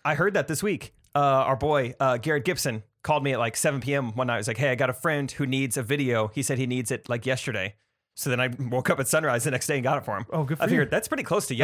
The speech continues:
Speaker 1: yesterday.
Speaker 2: practically yesterday. He's not awake yet. This guy isn't,
Speaker 1: This is
Speaker 2: so
Speaker 1: immediately soon.
Speaker 2: Yeah, I like that. Um, okay, and then the, so he said the thing about Bo's whatever. I don't know. Whatever. I, we'll figure it out eventually. He's fine.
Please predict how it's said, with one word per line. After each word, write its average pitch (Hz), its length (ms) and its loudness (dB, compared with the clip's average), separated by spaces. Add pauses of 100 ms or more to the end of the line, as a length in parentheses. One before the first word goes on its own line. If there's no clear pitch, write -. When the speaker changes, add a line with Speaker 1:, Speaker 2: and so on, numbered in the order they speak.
(140)
Speaker 1:
yesterday. 117 220 4
Speaker 2:
practically 180 480 0
yesterday. 151 340 0
He's 185 200 2
not 180 120 4
awake 147 280 0
yet. 151 160 -2
This 160 100 -4
guy 143 220 -2
isn't, 139 160 0
Speaker 1:
This 160 100 -2
is 147 40 0
Speaker 2:
so 139 40 2
Speaker 1:
immediately 139 400 2
soon. 135 380 0
Speaker 2:
Yeah, 143 220 0 (200)
I 147 60 -6
like 139 220 -2
that. 143 340 -4
Um, 139 400 0 (360)
okay, 185 180 0
and 185 100 2
then 190 100 2
the, 170 320 0
so 190 100 -2
he 175 60 2
said 190 200 -2
the 147 40 -12
thing 196 120 0
about 180 220 0
Bo's 165 380 0
whatever. 170 540 -2
I 180 240 0
don't 117 120 -6
know. 113 180 -10 (120)
Whatever. 123 460 -2
I, 139 180 2
we'll 180 160 0
figure 127 300 -2
it 120 40 -2
out 120 120 -2
eventually. 123 480 -4
He's 202 160 -2
fine. 127 320 -4